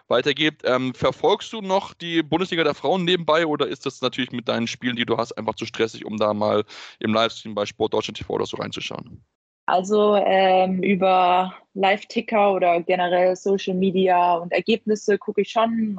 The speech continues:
Speaker 2: regelmäßig oder hab da auch quasi Push-Up-Benachrichtigungen für die Liga aktiviert, dass ich da so ein bisschen auf dem Laufenden bleib. Aber tatsächlich aktiv verfolgen, das, ähm, schaffe ich zeitlich nicht oder slash, äh, ziehe ich andere Sachen,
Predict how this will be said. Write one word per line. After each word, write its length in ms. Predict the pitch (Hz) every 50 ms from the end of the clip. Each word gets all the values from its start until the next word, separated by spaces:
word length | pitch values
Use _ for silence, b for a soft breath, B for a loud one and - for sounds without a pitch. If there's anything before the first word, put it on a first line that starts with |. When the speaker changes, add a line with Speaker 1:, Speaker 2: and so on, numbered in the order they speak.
| - -
Speaker 2:
regelmäßig 540 | 202 214 208 208 202 208 214 208 - 196 196
oder 160 | 180 185 185
hab 160 | 185 - -
da 120 | - 170 170
auch 240 | 180 185 190 - _ _ _ -
quasi 540 | - - 175 175 175 175 180 175 175 175 B B B B B B B B -
Push-Up-Benachrichtigungen 1400 | - 220 208 - 202 196 - 190 190 185 185 202 196 - 202 190 - 190 180 190 185 185 185 185 180 180 185 185
für 160 | - 208 180
die 80 | 185 185
Liga 460 | 170 185 185 180 190 180 180 175 175
aktiviert, 640 | 185 - - _ - 196 165 170 185 196 196 190
dass 120 | 175 175 -
ich 100 | 180 -
da 140 | - 180 175
so 120 | - 185
ein 100 | 175 175
bisschen 360 | 175 185 - - 196 185 175
auf 120 | 170 180 -
dem 120 | - 175
Laufenden 360 | 165 170 190 - 196 180 175
bleib. 240 | 170 180 180 185 190 - B B B B B B B B B
Aber 240 | - 175 185 190 -
tatsächlich 720 | - 196 190 - 190 190 185 - 208 196 185 185 - 160
aktiv 720 | 185 - - - - - - - 214 202 208 208 208 -
verfolgen, 920 | - 196 185 - - - 190 185 196 202 190 190 185 180 180 175 175 170 170 _
das, 360 | - 170 175 - - - - - -
ähm, 720 | 160 165 165 165 165 165 165 160 156 156 156 160 160 156 _ _ _ _ _ _ -
schaffe 400 | - - - 196 208 - 214 202
ich 120 | - -
zeitlich 580 | - - 185 180 190 190 - 175 185 190 - 196
nicht 460 | 185 180 180 190 185 - - - -
oder 240 | 165 170 165 165 170
slash, 600 | - - 185 170 170 170 170 - - - - -
äh, 180 | - 170 170 -
ziehe 320 | _ - - - 190 190 180
ich 220 | 170 - - -
andere 340 | - 165 170 165 160 165 160
Sachen, 440 | - 156 160 - - 170 165 165